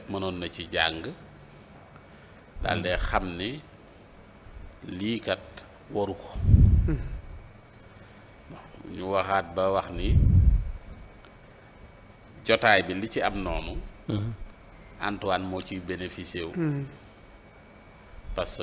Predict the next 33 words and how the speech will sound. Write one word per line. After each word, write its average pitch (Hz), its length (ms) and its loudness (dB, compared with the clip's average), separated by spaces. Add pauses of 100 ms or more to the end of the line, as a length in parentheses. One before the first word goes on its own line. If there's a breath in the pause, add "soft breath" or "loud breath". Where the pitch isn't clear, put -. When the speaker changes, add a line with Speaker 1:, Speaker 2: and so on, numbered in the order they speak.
Speaker 1:
que 92 100 -6 (280)
bu 92 80 -10
fekkutoon 98 520 -4 (100)
ni, 80 240 -6 (880)
euh, - 80 -10 (160)
Jibi 101 200 -4
Gueye 95 160 -2
moom 104 220 -6
lu 98 60 -6
ko 101 140 -2
ci 95 200 -6
yàqal 87 380 -2
rek 92 140 -6
moo 92 180 -4
ci 90 100 -4
nekk, 92 240 -4
mais 90 120 0
Antoine 92 400 -2
moom 90 240 -6 (1120)
dafa 92 240 -4
saisir 117 560 0
opportunité 90 760 -4
bi. 120 180 -8 (1300 soft breath)
Boo 92 120 0
seetee 90 340 -2
sax 104 180 -8
mbir 98 240 -4
mi 92 100 -6
dafa 95 200 -4
dem 92 180 -6
ba 95 100 -2
nuru 107 340 -4 (100)
théâtre. - 560 -2